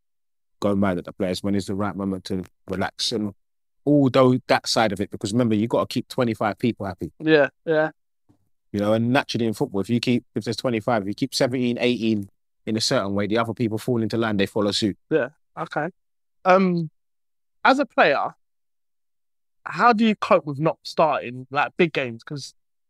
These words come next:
Speaker 2: you know your worth. And when you're, like, for F A Cup final, for instance, you're not starting, but you come on and score. How do you cope with one not starting? Because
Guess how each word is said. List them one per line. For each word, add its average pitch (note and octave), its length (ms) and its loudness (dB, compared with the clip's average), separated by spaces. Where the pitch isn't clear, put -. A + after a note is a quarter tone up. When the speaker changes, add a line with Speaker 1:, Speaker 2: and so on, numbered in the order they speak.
Speaker 2:
you F3+ 220 2
know G3+ 140 6
your E3+ 220 6
worth. C3+ 320 2
And C3 100 -10
when F#3 140 2
you're, F#3 320 4
like, D3 320 4
for - 180 -10
F F#3+ 160 2
A F#3+ 80 2
Cup - 160 -2
final, D3 380 0
for C#3+ 160 -8
instance, - 540 -12
you're D#3 100 0
not F#3+ 140 0
starting, D3 480 2
but C#3+ 80 -6
you C3 60 -6
come E3+ 180 -2
on D#3 60 -2
and D3 100 -4
score. B2+ 380 -6
How F#3+ 180 4
do G3 80 2
you A3 60 0
cope A#3 180 2
with E3 140 -4
one E3+ 240 6
not D#3+ 120 -2
starting? C#3+ 280 2
Because D3 320 -6